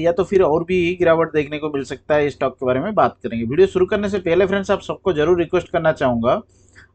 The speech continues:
अगर आप इस channel पे नया है, channel को तो जरूर subscribe कर लीजिए, उसके साथ में bell icon को भी press करके रख लीजिए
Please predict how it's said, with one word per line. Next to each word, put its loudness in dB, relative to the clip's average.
अगर 2
आप 0
इस -2
channel -2
पे -2
नया 4
है, 2
channel -2
को -4
तो -2
जरूर 2
subscribe -4
कर -2
लीजिए, 0
उसके 0
साथ -6
में -6
bell 2
icon 0
को -4
भी -2
press -4
करके -6
रख -8
लीजिए -4